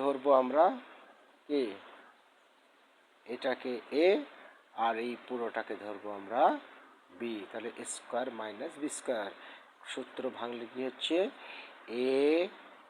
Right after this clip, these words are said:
প্লাস বি into এ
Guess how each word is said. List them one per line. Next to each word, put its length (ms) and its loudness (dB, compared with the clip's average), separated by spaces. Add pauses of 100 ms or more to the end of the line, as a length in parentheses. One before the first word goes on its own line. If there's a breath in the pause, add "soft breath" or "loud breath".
(500)
প্লাস 560 6 (1500)
বি 200 0 (4000)
into 380 2 (3250)
এ 20 6